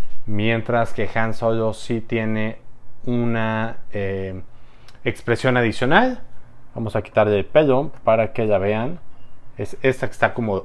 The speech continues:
sorprendido. Y ahora veremos la otra.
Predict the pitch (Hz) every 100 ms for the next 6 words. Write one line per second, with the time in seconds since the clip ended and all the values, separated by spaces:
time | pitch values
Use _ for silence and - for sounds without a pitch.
0 | - - - 135 131 107 104 117 143 151
1 | 190 - - - - - - - - -
2 | - - - - - 131 135 - - 110
3 | 120 120 120 120 117 - - 104 104 107
4 | 104 98 98 90 92 104 113 117